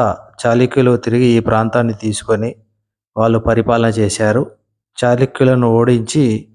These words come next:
కాకతీయులు ఈ ప్రాంతాన్ని స్వాధీనం చేసుకొని తమ రాజ్యంలో కలుపుకున్నారు. కొలనుపాకలోని దేవాలయాలు చాలా వరకు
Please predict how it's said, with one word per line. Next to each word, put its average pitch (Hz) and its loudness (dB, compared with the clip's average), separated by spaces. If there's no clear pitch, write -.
కాకతీయులు 127 0
ఈ 117 0
ప్రాంతాన్ని 113 0
స్వాధీనం 117 0
చేసుకొని 113 -2
తమ 110 0
రాజ్యంలో 110 0
కలుపుకున్నారు. 104 -2
కొలనుపాకలోని 147 2
దేవాలయాలు 127 2
చాలా 113 0
వరకు 117 0